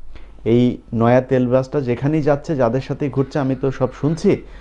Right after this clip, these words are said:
তো তাদের কাছে একটু অনুরোধ থাকলো, তার ব্যাকগ্রাউন্ডটা জানার জন্য শুধু একটু ইটিভিতে গেলেই চলবে, শুধুমাত্র একটু এই ইটিভিতে গেলেই চলবে যে তার ভূমিকা ইটিভিতে কী ছিল এবং সে কোন দলের পক্ষের লোক ছিল,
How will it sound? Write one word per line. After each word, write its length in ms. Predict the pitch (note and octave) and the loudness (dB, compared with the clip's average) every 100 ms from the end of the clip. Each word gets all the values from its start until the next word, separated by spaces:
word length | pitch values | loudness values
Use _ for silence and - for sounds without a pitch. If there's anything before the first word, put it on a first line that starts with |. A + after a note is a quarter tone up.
| - - - - | -18 -18 -8 2
তো 120 | C3 | 4
তাদের 340 | C3+ C#3 E3 | 6 6 6
কাছে 220 | E3+ E3 | 4 2
একটু 160 | F3+ F3+ | 2 2
অনুরোধ 220 | D#3+ E3 | 2 2
থাকলো, 380 | E3 D#3+ D#3+ F#3+ | 0 -2 0 0
তার 320 | G3 C#3+ C#3+ | 4 4 4
ব্যাকগ্রাউন্ডটা 680 | C3 A2+ C3 B2+ D3+ D#3+ E3+ | 4 4 4 4 2 2 2
জানার 300 | C#3 C3 C#3 | 2 2 0
জন্য 180 | D#3+ E3 | -2 -4
শুধু 200 | D#3 D3+ | -2 0
একটু 200 | D3 D3 | 0 2
ইটিভিতে 440 | C3+ C3 B2 A#2+ | 0 2 2 2
গেলেই 260 | G#2 A2 A2 | 2 4 2
চলবে, 360 | F#2 F#2+ D2 C#2+ - - - - - - - - - - - - - | 2 -4 -4 -10 -14 -20 -20 -20 -20 -20 -20 -20 -20 -20 -20 -20 -2
শুধুমাত্র 480 | C#3+ D#3+ F#3 F#3 G3 | 4 6 6 4 2
একটু 180 | F#3+ | 4
এই 160 | F#3 D3 - | 2 2 0
ইটিভিতে 400 | C3+ C#3 B2+ B2 | 0 2 4 4
গেলেই 280 | G#2+ A2 A2 | 4 4 4
চলবে 440 | - G2+ F#2 F#2+ F#2 | 2 -2 0 -2 0
যে 180 | A#2 A#2 - - | 2 0 -4 -4
তার 280 | - C3 E3+ | 2 4 4
ভূমিকা 440 | C#3+ C3 D3+ E3 F3+ | 2 2 4 4 4
ইটিভিতে 520 | E3 B2+ D3+ D#3 E3 | 2 0 -2 -2 -4
কী 200 | - D#3 | -2 -4
ছিল 200 | D#3+ E3 | 0 0
এবং 200 | D3+ D#3 | 0 -2
সে 180 | D3+ D3+ | -2 -2
কোন 360 | - F3+ G3+ | 0 2 4
দলের 220 | F#3 F#3+ D3 | 4 2 0
পক্ষের 300 | D3 C#3+ D3+ | -4 -2 0
লোক 260 | C3+ D3 D3 | 2 0 0
ছিল, 220 | F3+ | 0